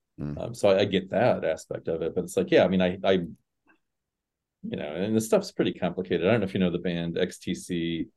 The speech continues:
Speaker 2: but it, but it's in that vein of, like, bass playing. Like, it, it's, like, complex and musical and a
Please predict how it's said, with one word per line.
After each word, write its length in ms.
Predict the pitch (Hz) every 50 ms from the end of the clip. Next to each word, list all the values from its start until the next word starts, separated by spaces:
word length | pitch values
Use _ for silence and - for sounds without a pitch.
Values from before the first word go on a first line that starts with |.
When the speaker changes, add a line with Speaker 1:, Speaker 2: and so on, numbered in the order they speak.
| _ _ _ _ _ _ _ _ _ _ _
Speaker 2:
but 100 | 98 98
it, 160 | 101 101 107
but 100 | 98 110
it's 140 | 120 120 -
in 80 | 160 123
that 200 | 117 110 98 90
vein 280 | 113 113 104 90 87
of, 80 | 87 80
like, 200 | 87 85 80 71
bass 240 | - 85 87 87 -
playing. 280 | - - 87 80 78
Like, 140 | 78 76 76 -
it, 140 | 87 87 90
it's, 140 | 87 - -
like, 180 | - - -
complex 680 | - - 101 95 95 - 113 107 104 98 98 - - -
and 380 | 90 82 80 80 80 80 78 - - _ _ _ _ _ _ _ _
musical 840 | - 113 120 107 117 110 - - 107 101 98 98 95 98 95 92 90
and 480 | 90 87 87 90 87 85 82 80 78 - - - _ _ _ _ _ _ _ _ _ _ _ _ _
a 20 | -